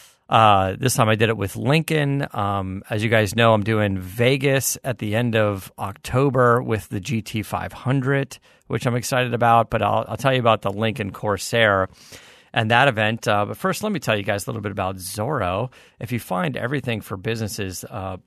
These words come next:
everything that you want for businesses of any size and almost any industry, it's at Zorro dot com. They have tools and equipment, safety, office, and cleaning supplies, and more. Tons of stuff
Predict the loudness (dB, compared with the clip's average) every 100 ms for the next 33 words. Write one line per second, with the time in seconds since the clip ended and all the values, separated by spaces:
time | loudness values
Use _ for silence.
0 | _ -8 -4 -2 -2 -4 -2 -2 -4 -6
1 | -6 -6 -6 -6 -6 -6 -8 -6 -6 -2
2 | 0 0 0 -2 -4 -2 -2 -4 -8 -6
3 | -2 -2 -4 -2 0 -2 -4 -4 -4 -6
4 | -6 -6 -4 0 4 6 4 2 -2 -6
5 | -6 -2 -2 -2 -6 -20 _ 0 2 2
6 | -2 -6 -2 0 0 -2 -4 -2 -2 0
7 | -4 -6 -10 -8 -4 -4 -4 -4 -4 -4
8 | -4 -4 -4 -6 -4 -4 -4 -6 -8 -2
9 | 2 2 -2 -8 -6 -4 -4 -2 -4 -8
10 | -20 _ -2 0 -2 -4 -8 -14 -20